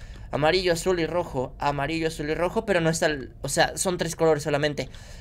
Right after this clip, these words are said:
El blanco sería el último, pero no hay blanco. Entonces debemos de buscar una secuencia de cuatro colores, el cual coincida con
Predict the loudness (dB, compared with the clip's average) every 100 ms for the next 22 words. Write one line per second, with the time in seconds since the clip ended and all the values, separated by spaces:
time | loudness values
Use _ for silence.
0 | -16 -6 0 8 10 10 6 4 4 6
1 | 8 8 8 4 -2 0 0 2 0 2
2 | 2 0 -4 -2 -2 -2 2 2 4 4
3 | 4 4 8 12 12 8 2 4 6 6
4 | 6 2 6 6 6 6 6 6 6 6
5 | 6 4 6 8 8 4 0 0 6 8
6 | 8 2 -14 -16 -2 8 8 8 4 10
7 | 10 10 6 8 10 8 4